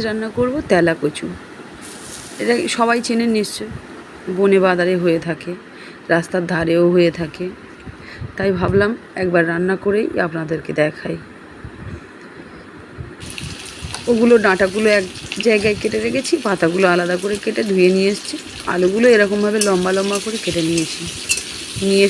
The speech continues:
সর্ষের তেল দিয়ে দিলাম, দিয়ে আলুগুলো ভেজে নিলাম। লবণ হলুদ দিয়ে, লবণ হলুদ আর দেবো না, এটাই হয়ে যাবে। সামান্য পেঁয়াজ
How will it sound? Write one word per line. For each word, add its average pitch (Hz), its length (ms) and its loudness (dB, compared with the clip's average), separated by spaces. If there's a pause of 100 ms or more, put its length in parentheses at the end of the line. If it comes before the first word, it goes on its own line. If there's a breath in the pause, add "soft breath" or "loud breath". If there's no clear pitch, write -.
সর্ষের 196 360 -2
তেল 214 240 2
দিয়ে 208 180 2
দিলাম, 214 320 -2 (920)
দিয়ে 196 280 2 (340)
আলুগুলো 180 420 6
ভেজে 185 340 4
নিলাম। 247 220 2 (500)
লবণ 190 280 8 (100)
হলুদ 185 300 4
দিয়ে, 208 180 2 (1300)
লবণ 196 280 6 (100)
হলুদ 202 320 2
আর 196 140 2
দেবো 185 240 2
না, 240 120 0 (360)
এটাই 190 280 2 (100)
হয়ে 180 240 4
যাবে। 190 180 0 (1600)
সামান্য 226 340 6 (140)
পেঁয়াজ 240 240 4